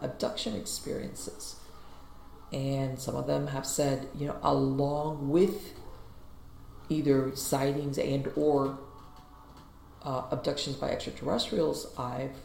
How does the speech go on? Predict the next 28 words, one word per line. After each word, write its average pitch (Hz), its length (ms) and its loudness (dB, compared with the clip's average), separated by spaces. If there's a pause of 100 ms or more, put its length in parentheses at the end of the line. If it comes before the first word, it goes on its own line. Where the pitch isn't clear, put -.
(180)
had - 220 -8
paranormal 143 540 0
experiences, 147 540 2
or 143 140 10
I'm 139 120 6
more 156 180 12
sensitive, 147 800 6
or 131 180 6
I, 123 80 2 (1300)
you 175 140 4
know, 147 160 10
it's - 200 0
almost 214 540 2
like, 147 520 -4 (1500)
it's - 200 -2
not 190 220 4
like, 160 220 2
okay, 156 440 4
I 151 60 0
saw - 380 2
the 175 100 2
U 170 120 2
F 170 120 -2
O 151 460 4
and 139 140 0
this 139 180 0
stopped, 127 400 0
or 135 320 0